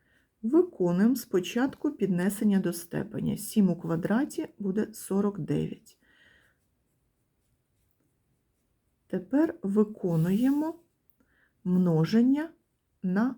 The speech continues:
два. Сорок дев'ять помножити на два буде дев'яносто вісім. І останньою дією виконуємо віднімання. Дев'яносто вісім відняти тридцять три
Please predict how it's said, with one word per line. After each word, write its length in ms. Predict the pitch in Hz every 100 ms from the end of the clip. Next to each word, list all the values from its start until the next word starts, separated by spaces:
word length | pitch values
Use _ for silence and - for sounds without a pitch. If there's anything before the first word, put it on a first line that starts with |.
| -
два. 500 | 160 160 156 156 - _ _ _ _
Сорок 480 | - - 277 240 196
дев'ять 500 | 160 175 165 160 -
помножити 640 | 185 175 165 160 160 -
на 140 | 165 160
два 400 | 185 247 311 -
буде 280 | 202 190 185
дев'яносто 800 | 170 175 170 185 262 - - 175
вісім. 600 | 160 151 156 - 185 196 - _ _ _ _ _ _ _ _
І 120 | 262
останньою 720 | 196 196 - 175 170 170 180
дією 360 | 196 277 320 285
виконуємо 680 | 208 180 - 269 285 269 277
віднімання. 800 | 180 208 190 160 156 160 165 - - - - _ -
Дев'яносто 680 | 220 233 247 233 226 -
вісім 420 | 202 175 165 - 165
відняти 480 | 170 170 160 156
тридцять 520 | 165 - 165 160 226 -
три 240 | 320 339